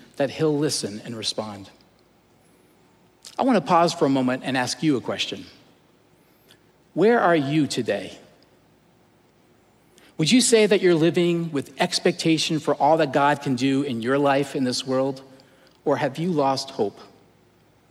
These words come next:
The entire world has experienced a two-plus year pandemic, and it's reminded us just how powerless we are over sickness. We've lost so many loved ones. How are you handling the grief, the fear, and the frustration?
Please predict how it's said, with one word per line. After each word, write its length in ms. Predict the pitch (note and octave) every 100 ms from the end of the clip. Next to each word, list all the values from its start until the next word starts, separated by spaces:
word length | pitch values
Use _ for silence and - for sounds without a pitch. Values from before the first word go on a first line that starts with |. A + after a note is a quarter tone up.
| _ _ _ _ - _
The 100 | F3
entire 360 | F3 G3+ A3
world 340 | G3 F#3+ G3 D#3
has 120 | C#3
experienced 540 | D3 - F3 F3 E3
a 20 | C3
two-plus 540 | - G#3+ - F3+ -
year 120 | E3+
pandemic, 720 | D#3 E3 D3 D3+ D#3 A#2+ - - - -
and 100 | D3+
it's 160 | D#3 -
reminded 480 | D#3+ F3 A3+ G3+ E3
us 60 |
just 260 | C3 G3 -
how 140 | F#3+
powerless 680 | - - F3+ A3 G3+ F#3 -
we 160 | E3 E3
are 280 | D3+ D#3
over 200 | D3 C3
sickness. 720 | A#2+ - C3 G#2 F#2+ - - - _ _ -
We've 160 | D#3
lost 220 | E3 D#3+
so 120 | - F3
many 180 | F3+ C#3+
loved 240 | D#3+ D3+
ones. 520 | A2+ F#2+ - - - _ _ _ _ _ _ - -
How 180 | - G3+
are 60 | A#3+
you 140 | A#3
handling 720 | F#3 F#3+ F#3 F#3 E3+ E3 D3
the 60 | C#3
grief, 580 | A#2+ C3+ A#2 - - - - _ _ _
the 80 | C#3+
fear, 500 | - - C#3 G2+ F2+ - - _ _ _
and 100 | C3+
the 40 | B2
frustration? 720 | - A#2 - A#2+ A2 G2+ F#2+